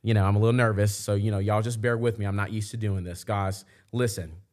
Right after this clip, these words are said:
I'm excited to be here talking to you. I have to tell you, if you're unsure about your calling, if you're unsure about how you fit into the puzzle, if you're unsure about how to manage your gift,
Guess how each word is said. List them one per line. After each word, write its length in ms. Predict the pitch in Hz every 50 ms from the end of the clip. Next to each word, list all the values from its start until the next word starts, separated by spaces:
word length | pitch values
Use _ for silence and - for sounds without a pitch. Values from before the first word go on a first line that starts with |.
| _ _ _ _ _ _ _ -
I'm 200 | 123 139 147 120
excited 760 | 104 101 - - - 110 110 113 107 107 104 101 - - _
to 100 | - -
be 160 | 98 90 120 117
here 380 | 101 110 110 107 104 101 98 - _ _ - _ _ -
talking 340 | - 123 123 120 120 113
to 140 | 107 - 113
you. 300 | 107 110 110 110 110 110 107 - - _ _
I 80 | - 104
have 180 | 117 143 143 -
to 60 | 113 107
tell 240 | - - 123 120
you, 340 | 120 113 113 113 113 107 104 - - _ _ _ _
if 160 | 117 110 104
you're 220 | 131 170 185 - -
unsure 760 | 135 143 143 139 - - - 127 127 127 131 135 135 127 113 - -
about 260 | 110 110 127 123 107
your 140 | 113 117 117
calling, 600 | 98 - - 123 120 117 120 120 120 117 120 117 107 - _ _
if 100 | - 117
you're 160 | 123 143 156 -
unsure 680 | 151 147 143 - - - - 131 127 131 131 135 127 - _ _ _ _
about 260 | - - 110 120 113 107
how 100 | 117 131
you 200 | 127 127 127 123
fit 180 | 104 - 131 120
into 180 | 120 110 117
the 100 | 110 110
puzzle, 380 | 104 - 123 120 117 123 123 117
if 100 | 113 107
you're 160 | 151 175 180 156
unsure 560 | 135 127 110 - - 131 127 127 131 127 - - _ - - _
about 180 | - 117 127 123
how 120 | 135 135
to 80 | 127 113
manage 320 | 110 120 127 127 123 110
your 80 | 120 117
gift, 360 | 117 113 120 123 123 113 -